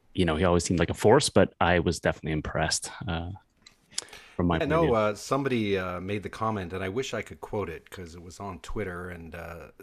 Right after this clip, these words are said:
Speaker 2: the basic, uh, you know, there was a line from Mike Tyson where he said, "Everyone's got a plan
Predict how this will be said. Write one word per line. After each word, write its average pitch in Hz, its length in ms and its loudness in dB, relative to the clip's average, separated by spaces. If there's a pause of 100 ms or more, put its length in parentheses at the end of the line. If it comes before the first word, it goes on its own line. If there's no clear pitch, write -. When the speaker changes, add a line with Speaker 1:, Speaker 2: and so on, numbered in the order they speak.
(120)
Speaker 2:
the 104 100 -16
basic, 110 680 -4
uh, 90 160 -6 (160)
you 101 100 -14
know, 98 120 -8
there 90 100 -8
was 87 80 -10
a 98 60 -2
line 107 340 0
from 98 160 -6
Mike 98 260 -4
Tyson 110 440 -4
where 87 100 -8
he 87 60 -10
said, 90 280 -12
"Everyone's 110 380 -6
got 90 140 -8
a 87 40 -10
plan 85 500 -8